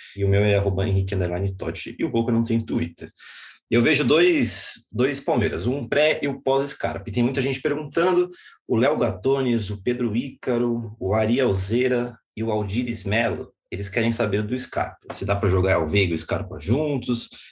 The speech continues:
se o Scarpa na vaga do Zé Rafael pode dar certo, se ele pode pintar na final. Enfim, comente pra nós,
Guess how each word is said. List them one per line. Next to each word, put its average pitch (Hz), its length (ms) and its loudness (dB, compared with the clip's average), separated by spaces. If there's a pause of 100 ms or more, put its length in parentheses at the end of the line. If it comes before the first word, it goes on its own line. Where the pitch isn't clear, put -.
se - 140 -8
o - 20 -2
Scarpa 95 440 0
na 85 240 0
vaga 92 280 0
do 85 120 -2
Zé 85 400 0
Rafael 85 500 -2
pode 90 240 -2
dar 78 140 -8
certo, 127 600 0
se 104 120 -6
ele 90 100 -6
pode 95 380 -2
pintar 90 340 -4
na 87 80 -4
final. 120 720 0 (640)
Enfim, 117 560 -2
comente 127 560 0
pra 131 180 0
nós, 117 540 0